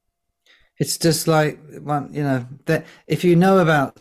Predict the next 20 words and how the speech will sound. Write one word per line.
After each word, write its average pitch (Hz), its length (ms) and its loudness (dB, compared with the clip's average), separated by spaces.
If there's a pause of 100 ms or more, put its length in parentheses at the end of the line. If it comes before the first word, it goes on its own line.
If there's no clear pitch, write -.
(140)
sixties, 113 680 -8
then 120 180 -4
this 131 260 -2
is 123 160 -6
like 110 260 -8 (400)
Beethoven 107 680 -4
and, 98 280 -16
and 107 260 -18
Mozart, 117 600 -4
and, 107 100 -12
like, 110 140 -10
these 127 220 -2
are, 117 100 -2
like, 110 280 -8
the, 104 240 -12 (480)
these 131 220 -4
are 117 160 -2
the 98 80 -14
classic 117 560 -6
standards. - 800 -12